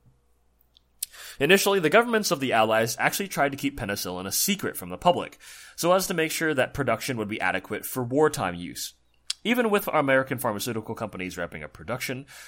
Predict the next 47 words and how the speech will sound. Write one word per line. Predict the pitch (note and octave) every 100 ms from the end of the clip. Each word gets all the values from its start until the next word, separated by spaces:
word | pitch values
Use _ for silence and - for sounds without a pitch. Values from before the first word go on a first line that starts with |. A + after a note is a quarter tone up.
| -
if | - A2
civilians | C3 C#3 G3+ G3
became | F3 D3+ B2
aware | A#2 F#2
of | F2+
the |
new | F2 E2
drug, | C#3 F3+ F#3 G3
there | B2 B2
was | G#2+ - _ _ -
almost | D#3+ D#3 D3
sure | - D#3 D#3
to | C#3+
be | A#2+
a | A2
severe | - G#2+ G2 A2 G#2
shortage | - G2+ F2 D#2+
with | F2 E2 -
new | D2+
demand. | D2+ E2+ F2 - - _ _ _ _ _ _ _ _ _
This | D#3 F3
unfortunately | F#3+ F3 D#3 C#3+ G#2+ G#2+
fell | - F#2
apart | F#2 G2 -
in | F2+ F2+
nineteen | F2 F2 F#2+
forty-two, | F2 F2+ F#2 - G#3+ A#2 - - -
when | -
a | G#2
massive | G#2 C3 D3 D3+
fire | - B2 G#2+ G2+
broke | F#2 F2+
out | E2 D#2
in | F2+
a |
Boston | E2+ A1+ - E2+ F2+
nightclub. | G2+ F#2+ D#2 B1 _ _ - -
Hundreds | D#3+ D#3+ C#3+
of | C3+
victims | C3+ C3+ C#3 C3
arrived | A2+ G#2 G#2 G2+
with | F#2+
severe | A2 F#2+ F#2
burns | F#2+ G#2
at | F#2
the | F#2
hospital, | D#3+ F3 - F3